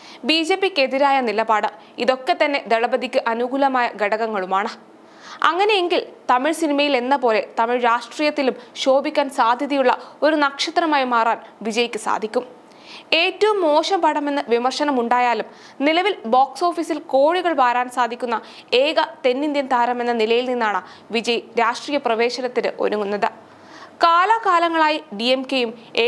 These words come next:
ഐ ഡി എം കെയും പണം നൽകി വോട്ടും ഭരണവും നേടുന്ന സംസ്ഥാനത്ത് ആ കീഴ്വഴക്കത്തെ തന്നെ ചോദ്യം ചെയ്ത വിജയുടെ പൊതുപരിപാടി ഒരു തുടക്കം മാത്രമായിരുന്നു. വോട്ടിന്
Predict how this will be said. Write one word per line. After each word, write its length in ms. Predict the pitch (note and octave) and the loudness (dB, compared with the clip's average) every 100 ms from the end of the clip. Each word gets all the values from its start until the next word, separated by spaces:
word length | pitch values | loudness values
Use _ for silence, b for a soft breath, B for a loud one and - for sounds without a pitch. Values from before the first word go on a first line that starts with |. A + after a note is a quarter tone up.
| C#4+ | 2
ഐ 20 | D#4 | 0
ഡി 60 | D#4 | 0
എം 60 | D4 C#4 | -2 -2
കെയും 180 | C#4 C4+ - | -2 -4 0
പണം 260 | C4 D4 D#4+ | 0 2 0
നൽകി 220 | C#4 C4 | 0 0
വോട്ടും 280 | A#3 A#3+ C4+ - - | 0 0 -4 -8 -2
ഭരണവും 400 | A3+ A#3+ C4 C#4+ C4 | 0 2 0 0 2
നേടുന്ന 280 | A#3+ B3 A#3+ A#3+ | 0 0 -6 -4
സംസ്ഥാനത്ത് 520 | A3+ A3+ B3+ B3 B3 G#3 B B B B D4+ | -6 0 0 0 -2 -4 B B B B 2
ആ 40 | G4 - | 2 0
കീഴ്വഴക്കത്തെ 640 | D4+ D4 D4+ D4+ C#4+ C#4 C4+ | -2 2 2 2 -2 0 0
തന്നെ 180 | B3+ B3 B3 - | 2 -2 -4 0
ചോദ്യം 320 | C4 C4+ D#4+ D4+ | 2 4 2 -2
ചെയ്ത 180 | C#4 B3+ - B - | 0 2 0 B -4
വിജയുടെ 340 | A#3+ A#3+ C4 C4 | -4 0 0 2
പൊതുപരിപാടി 640 | C4 C#4+ D4 A3+ B3 A#3 F#3+ - | 0 0 0 0 0 0 -2 -2
ഒരു 120 | A3 A3+ | -2 -2
തുടക്കം 440 | A3+ A#3+ A#3 - G#3 | 0 0 -2 -4 0
മാത്രമായിരുന്നു. 680 | G#3+ A3 A#3 F#3+ F3 F#3+ A3 - - B B B C#4+ | 0 0 -4 -2 -6 -4 -6 -8 -20 B B B 2
വോട്ടിന് 420 | E4 F#4 G#4+ G#4+ | 2 2 0 0